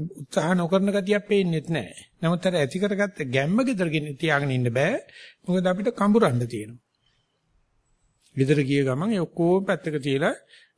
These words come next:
ඒ දින කාලසටහන ගිය ගමන් අර ඔක්කොම කොහෙන් නැති වෙනවද දන්නේ. ඉතින් සාර ඇති කරගන්න ගැම්ම පවත්වන එක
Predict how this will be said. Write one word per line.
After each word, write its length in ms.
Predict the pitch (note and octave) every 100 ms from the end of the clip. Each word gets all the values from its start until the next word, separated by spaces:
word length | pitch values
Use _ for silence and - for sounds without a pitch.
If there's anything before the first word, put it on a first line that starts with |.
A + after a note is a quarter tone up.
| -
ඒ 260 | E3 G3 G3
දින 260 | F3 F3 G3 - _ - - _
කාලසටහන 640 | - E3+ F3+ F3 F#3 D#3+
ගිය 220 | D3+ E3+ G3
ගමන් 360 | G#3 B2 D3+ A#3 - - _
අර 160 | F#3+
ඔක්කොම 480 | F3+ E3 _ - F3+ A3 - _ _ _ _ - C#3+ D#3 E3 D#3 -
කොහෙන් 320 | - D3+ G3+
නැති 240 | G#3 D#3 D3+
වෙනවද 240 | B2+ C#3+
දන්නේ. 240 | C3+ A2 _ _ _ _ - - -
ඉතින් 280 | D#3+ E3+ D#3+
සාර 200 | F3+ D#3
ඇති 260 | B2+ B2+
කරගන්න 400 | D#3+ F3 F3 E3+ C#3+
ගැම්ම 440 | A#2+ B2+ D3 F3+ G#3+
පවත්වන 720 | A3 C#3 C3 E3+ - - G#3
එක 220 | D#3 G#2+